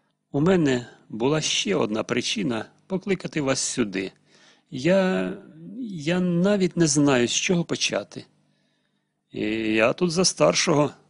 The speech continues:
сказав Г М, переконливо постукавши себе кулаком у груди. "Розповідайте". "Єво, Люба!" пролунав голос Вікі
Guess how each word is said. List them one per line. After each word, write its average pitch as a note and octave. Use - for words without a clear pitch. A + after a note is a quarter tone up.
сказав G#2+
Г G#2+
М, G#2+
переконливо D#3+
постукавши -
себе A2
кулаком G2+
у G2
груди. F#2
"Розповідайте". A#2
"Єво, F#3+
Люба!" G3
пролунав A#2
голос A2
Вікі A2+